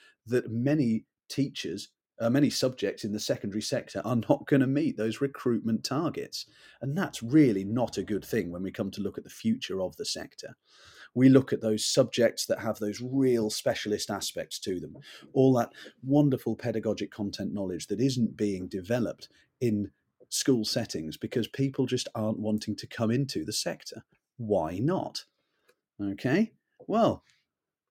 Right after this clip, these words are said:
I'm not sure. I can give my opinions. Um, some of them may be valid, some of them may be not.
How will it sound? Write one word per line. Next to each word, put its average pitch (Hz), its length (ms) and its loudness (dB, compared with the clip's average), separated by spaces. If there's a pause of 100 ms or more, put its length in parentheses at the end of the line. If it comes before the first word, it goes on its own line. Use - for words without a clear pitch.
(200)
I'm 165 140 4
not 143 160 4
sure. 87 420 0 (460)
I 143 80 0
can 165 140 -2
give 151 180 4
my 107 140 4
opinions. 117 640 0 (200)
Um, 95 760 -2
some 113 220 2
of 98 60 0
them 95 120 0
may 95 120 2
be 95 120 -2
valid, 113 380 4
some 98 200 -2
of 95 80 -4
them 95 100 -4
may 98 140 0
be 98 140 -2
not. 113 260 -2